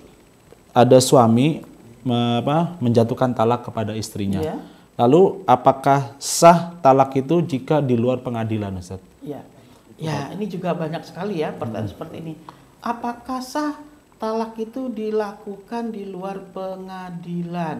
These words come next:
Speaker 1: Iya, Ustaz.
Speaker 2: Nah, maka pertanyaan yang pertama, dia nikahnya kemarin lewat pengadilan atau tidak?
Speaker 1: Nah, itu.
Speaker 2: Nah, itu seperti itu, ya.
Speaker 1: Hmm.
Speaker 2: Jadi, pemirsa sekalian,
Speaker 1: Hmm.
Speaker 2: ketika berbicara talak itu lewat pengadilan atau di luar pengadilan yang mana yang sah,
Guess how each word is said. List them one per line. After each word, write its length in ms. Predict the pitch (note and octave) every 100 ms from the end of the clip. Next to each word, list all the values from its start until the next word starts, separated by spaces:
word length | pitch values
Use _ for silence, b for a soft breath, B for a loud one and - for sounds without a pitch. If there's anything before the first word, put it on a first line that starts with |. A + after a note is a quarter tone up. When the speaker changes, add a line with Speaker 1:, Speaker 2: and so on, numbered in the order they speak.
| B2
Speaker 1:
Iya, 200 | G#2 F#2+
Ustaz. 240 | G2 - - -
Speaker 2:
Nah, 120 | D3
maka 220 | D3 - A4+
pertanyaan 540 | B3 A3+ F#3 F3 F3+
yang 120 | F3+
pertama, 520 | F3 E3+ F3 A3+ F#4+
dia 220 | C4 G#3 G#3
nikahnya 500 | G#3+ G#3 G3+ A3 B3
kemarin 340 | A3+ F#3+ C#4+
lewat 200 | F4+ A#3+
pengadilan 360 | A3 G3+ A#3 B3
atau 120 | A#3+
tidak? 520 | A#3 A3 A3+ F3+ -
Speaker 1:
Nah, 100 | -
itu. 100 | G3
Speaker 2:
Nah, 160 | F3 F3+ F3
itu 140 | G3+
seperti 360 | A3 A3+ G#3+ A3 C#4+
itu, 180 | - G#3
ya. 220 | F3+ -
Speaker 1:
Hmm. 400 | - - G#4+ F4
Speaker 2:
Jadi, 160 | G#3+ E4+
pemirsa 480 | D4+ C#4 C4 C4+
sekalian, 580 | C4+ C4+ A3+ G3+ G#3 F4+ G#4+
Speaker 1:
Hmm. 340 | - C4 G3+
Speaker 2:
ketika 360 | G3 A#3 A#3+ A#3
berbicara 640 | G#3 G#3 G#3 - G#3 G#3
talak 360 | G#3 G#3+ G#3 -
itu 540 | G3 - A3 G#3+ G3+ -
lewat 580 | G3+ G3 G3+ G3 - - - - - - - _
pengadilan 680 | G#3+ G3+ G3 F#3+ F#3+ G3 F#3 F#3+ A#3+ B3
atau 260 | F#3 F3+
di 80 | F#3+
luar 140 | F#3+
pengadilan 420 | F#3 F#3 F3+ A3 A3+
yang 100 | G3+
mana 220 | G3 F3+
yang 260 | F3 E3
sah, 240 | E3 -